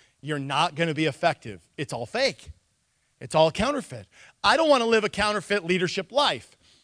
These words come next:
I hope you don't wanna live a counterfeit leadership life. So you've gotta understand who has the authority, where it all comes from. Embrace that, fall in love with that. And then you have to understand how it works. How does it work?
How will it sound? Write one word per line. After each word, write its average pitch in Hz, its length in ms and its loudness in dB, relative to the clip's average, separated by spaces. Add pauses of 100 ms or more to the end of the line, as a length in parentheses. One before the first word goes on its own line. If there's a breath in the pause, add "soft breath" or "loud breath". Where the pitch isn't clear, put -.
I 254 180 2
hope 202 340 2
you 262 180 2
don't 254 200 2
wanna 170 180 0
live 151 180 0
a 151 60 -6
counterfeit 156 480 -8
leadership 143 440 -6
life. 139 300 0 (240 loud breath)
So - 140 -6
you've 262 140 0
gotta 247 260 2 (100)
understand 247 1080 0 (320 soft breath)
who 240 520 0 (160 soft breath)
has 208 420 0
the 208 140 2
authority, 190 640 2
where 180 280 4
it 175 80 4
all 160 160 6
comes 220 360 0
from. 143 300 2 (260 loud breath)
Embrace 160 540 0
that, 165 220 2
fall 156 260 4
in 139 80 -4
love 196 180 4
with 151 200 -4
that. 117 240 -6 (340 loud breath)
And 190 100 0
then 294 120 4
you 302 80 2
have 262 160 0
to 240 60 0
understand 208 440 -2
how 175 160 0
it 175 80 -4
works. 165 280 -2
How 185 140 0
does 180 140 -6
it 202 100 -8
work? 175 380 -2